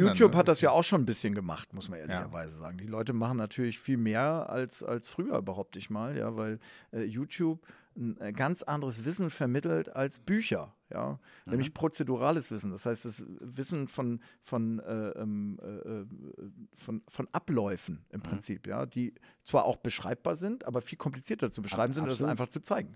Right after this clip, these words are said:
Speaker 1: halt, ne?
Speaker 3: Genau, also,
Speaker 2: Wir,
Speaker 3: also
Speaker 2: wir
Speaker 3: gutes,
Speaker 2: biegen
Speaker 3: gutes, gutes Beispiel. Ich hab mich mal ausgeschlossen zu, zu Hause und meine Frau war nicht da und, äh, hinten war die Terrassentür auf Kipp.
Speaker 1: Hm.
Speaker 3: So, und dann, da hat man eben schon gehört, auf Kipp ist quasi offen.
Speaker 1: Ja.
Speaker 3: Da dachte ich, okay, aber wie geht das, ne? Hatte mein Handy dabei,
Speaker 1: Ja.
Speaker 3: dachte, okay, f-,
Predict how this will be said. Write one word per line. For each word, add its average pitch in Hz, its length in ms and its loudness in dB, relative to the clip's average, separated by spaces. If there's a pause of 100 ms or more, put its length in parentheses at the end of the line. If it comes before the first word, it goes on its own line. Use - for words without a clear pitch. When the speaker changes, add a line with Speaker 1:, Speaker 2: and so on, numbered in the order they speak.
Speaker 1:
halt, - 140 -18
ne? - 60 -14
Speaker 3:
Genau, 143 160 6
also, 123 140 4
Speaker 2:
Wir, 143 60 6
Speaker 3:
also 127 140 2
Speaker 2:
wir 170 60 6
Speaker 3:
gutes, 139 120 4
Speaker 2:
biegen 143 140 4
Speaker 3:
gutes, 143 260 2
gutes 127 200 -2
Beispiel. 123 260 2
Ich 127 120 2
hab 117 80 4
mich 117 140 0
mal 110 280 2
ausgeschlossen 135 760 0
zu, 190 160 -6
zu 117 180 -6
Hause 131 540 -2
und 104 200 -6
meine 104 200 -4
Frau 117 220 -2
war 113 100 0
nicht 107 160 -6
da 143 200 -2 (360)
und, - 320 0
äh, 104 300 -2
hinten 143 320 0
war 127 500 0
die 123 160 -6
Terrassentür 120 500 -2
auf 185 120 -4
Kipp. - 280 -2 (360)
Speaker 1:
Hm. 165 160 -6 (160)
Speaker 3:
So, 120 220 8
und 98 240 -2
dann, 117 160 2
da 117 120 0
hat 131 120 -2
man 127 180 2
eben 131 140 2
schon 120 160 0
gehört, 147 360 4
auf - 160 -4
Kipp - 200 0
ist 117 140 -4
quasi 113 320 0
offen. 196 480 0
Speaker 1:
Ja. 104 180 -4 (140)
Speaker 3:
Da 131 80 2
dachte 131 100 0
ich, 127 60 -4
okay, 170 160 2
aber 117 180 4
wie 120 80 0
geht 160 220 2
das, 98 260 0
ne? 123 300 -2
Hatte 123 200 0
mein 127 140 6
Handy 151 220 2
dabei, 127 380 4
Speaker 1:
Ja. 185 80 0
Speaker 3:
dachte, 143 200 -2
okay, 170 300 0
f-, 170 120 -8